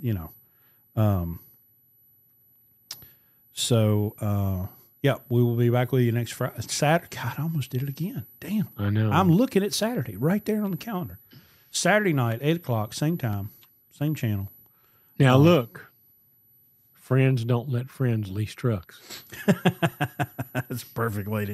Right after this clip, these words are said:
Speaker 1: end it. Um, so, all right. Well, y'all, with that,
Speaker 2: Don't forget to, don't forget to update the podcast so these guys can listen,
Speaker 1: I,
Speaker 2: okay?
Speaker 1: yeah,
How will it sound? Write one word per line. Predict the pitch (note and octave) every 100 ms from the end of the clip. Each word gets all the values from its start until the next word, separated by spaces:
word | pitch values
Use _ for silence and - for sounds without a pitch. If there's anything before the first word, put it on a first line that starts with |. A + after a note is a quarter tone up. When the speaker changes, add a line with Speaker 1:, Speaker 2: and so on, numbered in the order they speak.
| G#2+
Speaker 1:
end | G#2+
it. | G#2 - - _ _ _ _ _ _ _ _ _ _
Um, | E3 C#3+ A#2+ G#2+ E2+ G2 - _ _ _ _ _ _ _ _ _ _ _ _ _ _ _ _ _ _ _ _ _ - - _ -
so, | - A#2+ A2+ G#2+ G#2 G2 - - -
all | B2+ F3
right. | C#3 -
Well, | A#2+ C#3 F3 - _ _ _ _ _ _ _ _ _
y'all, | A#2+ A#2+ D3 D#3
with | B2
that, | C3+ D3+
Speaker 2:
Don't | D#3 D#3+
forget | D#3+ D3 D#3+
to, | D3 D3+ -
don't | D3 D#3
forget | D3+ D#3+
to | D3 B2
update | A#2+ G2+
the |
podcast | - B2 A2+ - G2+
so | -
these | G2+
guys | A2+ G#2+ -
can | G#2
listen, | A2+ - G2+
Speaker 1:
I, | A2+ A#2 A2+
Speaker 2:
okay? | G#2+
Speaker 1:
yeah, | G2+